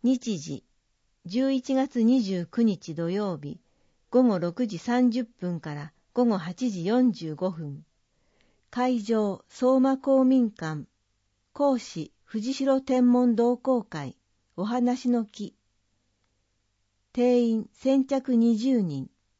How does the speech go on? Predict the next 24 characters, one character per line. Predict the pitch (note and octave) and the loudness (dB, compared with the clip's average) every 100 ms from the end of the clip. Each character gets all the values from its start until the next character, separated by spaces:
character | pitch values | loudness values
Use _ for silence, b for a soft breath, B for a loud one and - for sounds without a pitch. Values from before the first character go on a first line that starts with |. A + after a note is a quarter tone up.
| _ | _
中 | - C#4 C#4 | -6 -2 0
学 | C#4 C#4 | -2 -4
生 | - C4 B3+ | -4 -2 0
以 | B3+ | -2
下 | G3 E3 | -6 -8
は | D3+ _ _ _ | -10 _ _ _
保 | - | -2
護 | A3+ C4+ | 0 0
者 | A#3+ E3+ | -2 -6
同 | G#3 A3 | -2 -2
伴 | A#3 A3 G#3+ | -2 -4 -4
が | G#3+ | -4
必 | - - | -8 -2
要 | A3+ G#3+ F#3+ | 0 0 -2
で | F#3 | -6
す。 | - - _ _ _ _ _ _ _ _ _ _ _ _ - | -8 -20 _ _ _ _ _ _ _ _ _ _ _ _ 2
申 | B3 C#4 | 2 2
し | - | -2
込 | - | 0
み | C4+ C4+ | 2 2
方 | C4 B3+ A3 | 2 0 0
法、 | E3+ D#3+ D3+ - _ | -6 -8 -8 -14 _
電 | - G#3 G#3 F#3+ | -2 0 0 -2
話。 | F3+ F3+ | -4 -8